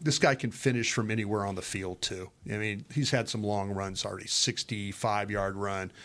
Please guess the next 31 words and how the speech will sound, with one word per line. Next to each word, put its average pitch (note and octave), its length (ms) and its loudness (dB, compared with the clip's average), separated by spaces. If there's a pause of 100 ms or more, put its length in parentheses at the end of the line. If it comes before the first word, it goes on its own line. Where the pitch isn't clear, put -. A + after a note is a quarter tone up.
(160)
fifty-one-yard G#2 1040 0
run. G2 460 -4
I G#2 40 -4
mean, G#2 200 -4
he's, A#2+ 480 2 (400)
he's - 240 2
one A#2+ 180 4
of G#2+ 60 2
those G2+ 220 0
guys F#2+ 400 -2
that F#2 260 -8
really G#2+ 300 2
is F#2+ 160 -4
a - 20 -6
special - 480 0
player. G2 500 -4 (440)
Uh, G#2 380 2 (340)
they, A#2 220 2 (340)
we'll C3 140 0
see - 240 6
what F3 140 6
happens B2+ 460 2
with, G#2+ 320 2
uh, - 240 0
you A2 140 -4
know, - 340 -8 (180)
uh, G#2+ 120 -14
Patrick C3+ 360 0
mentioned A#2+ 300 2
Elijah G#2+ 400 0
Mitchell. G#2+ 460 -2